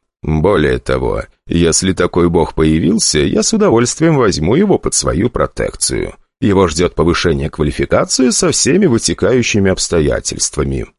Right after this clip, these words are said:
«Я понял», ответил Пападос и приготовился уже уходить. «Главное не использовать питомцев против других богов»,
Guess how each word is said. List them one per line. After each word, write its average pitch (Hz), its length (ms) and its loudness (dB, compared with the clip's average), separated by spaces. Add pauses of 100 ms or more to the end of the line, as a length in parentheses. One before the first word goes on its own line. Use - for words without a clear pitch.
(540)
«Я 120 340 4
понял», 95 680 2 (160)
ответил 67 520 -4
Пападос 131 520 0
и 101 40 -4
приготовился 92 720 0
уже 76 180 -2
уходить. 65 600 -4 (760)
«Главное 202 580 4
не 180 160 6
использовать 131 640 0
питомцев 104 680 0
против 104 420 2
других 95 520 0
богов», 90 640 -2